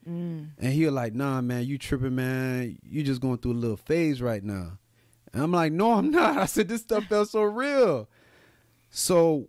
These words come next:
Speaker 2: what I told him, I said, "You know what?" I said, "Fellas, look, I love y'all and all." I said, "But I ain't gonna go to no club. I'm just chill at home."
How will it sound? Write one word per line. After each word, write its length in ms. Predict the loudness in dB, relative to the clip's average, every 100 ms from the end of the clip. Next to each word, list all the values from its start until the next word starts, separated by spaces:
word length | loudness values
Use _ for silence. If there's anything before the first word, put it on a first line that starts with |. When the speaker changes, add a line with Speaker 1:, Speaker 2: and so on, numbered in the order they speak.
| _ -4
Speaker 2:
what 180 | 0
I 100 | 0 0
told 280 | -2 0
him, 120 | 0 -2
I 120 | -2
said, 180 | -2 -2
"You 80 | 0
know 140 | 0
what?" 100 | 0
I 40 | -2
said, 260 | -4 -6
"Fellas, 360 | -4 -2 -2 -2
look, 260 | -4 -6 -6
I 120 | -6
love 260 | -2 0
y'all 220 | 2 0 0
and 140 | -2
all." 260 | -4 -4 -6
I 100 | -8
said, 160 | -6 -6
"But 100 | -4
I 80 |
ain't 80 | -4
gonna 100 | -6
go 120 | -8 -8
to 140 | -8
no 140 | -12
club. 220 | -10 -8 -4
I'm 140 | -4
just 180 | -6 -8
chill 200 | -8 -8
at 60 | -6
home." 360 | -8 -8 -10